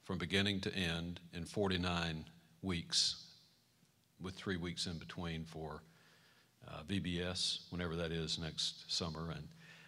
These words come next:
uh, for Christmas and New Year's off. But apart from that, it'll be forty-nine weeks. We're gonna begin, where do you think we'll begin? We'll begin at one tree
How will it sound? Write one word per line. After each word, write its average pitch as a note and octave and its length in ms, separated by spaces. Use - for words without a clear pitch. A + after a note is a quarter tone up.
uh, D#2+ 260
for D#2+ 140
Christmas E2 600
and D#2+ 180
New E2+ 80
Year's D#2 480
off. D2+ 260
But E2 100
apart C#3 300
from A#2 100
that, G2+ 320
it'll F2+ 140
be E2 240
forty-nine F#2 680
weeks. D#2+ 540
We're F2+ 100
gonna F#2+ 160
begin, G2 520
where A2 120
do G#2+ 40
you G2+ 80
think G2 180
we'll G2 80
begin? F2+ 360
We'll G#2 140
begin A2 260
at F2+ 100
one A#2 280
tree B2+ 420